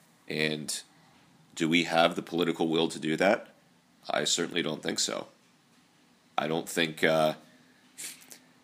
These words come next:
the, the, the, the founders and the framers made it prohibitively difficult to change the Constitution.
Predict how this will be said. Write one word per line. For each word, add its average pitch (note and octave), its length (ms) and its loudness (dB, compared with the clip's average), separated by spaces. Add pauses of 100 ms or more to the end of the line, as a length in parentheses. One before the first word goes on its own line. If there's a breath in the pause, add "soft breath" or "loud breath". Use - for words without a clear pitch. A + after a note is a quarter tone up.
(220)
the, E2 240 2
the, - 240 -2
the, E2+ 460 2
the D#2+ 300 0
founders A2+ 600 8
and A2 60 -4
the G2+ 80 -6
framers E2+ 440 0
made E2 200 -2
it D#2 100 -4
prohibitively G2 840 2
difficult E2 500 -4
to D#2 100 -8
change D#2+ 320 -6
the - 80 -14
Constitution. D2+ 840 -6